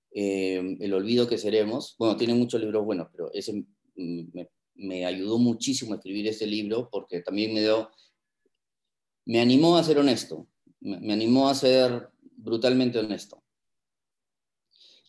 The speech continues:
Y además me pareció que era una persona absolutamente entrañable, brillante, eh,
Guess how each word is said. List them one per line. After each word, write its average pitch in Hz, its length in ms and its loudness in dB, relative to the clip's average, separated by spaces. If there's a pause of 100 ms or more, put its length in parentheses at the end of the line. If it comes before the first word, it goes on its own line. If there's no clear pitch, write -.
(140)
Y 110 300 0
además 120 540 2
me 101 140 -2
pareció 98 320 -6
que 110 80 -6
era 113 80 -4
una 113 140 -4
persona 104 580 -6
absolutamente 107 560 -6
entrañable, 107 1080 -2
brillante, 101 920 -2 (480)
eh, 90 640 -4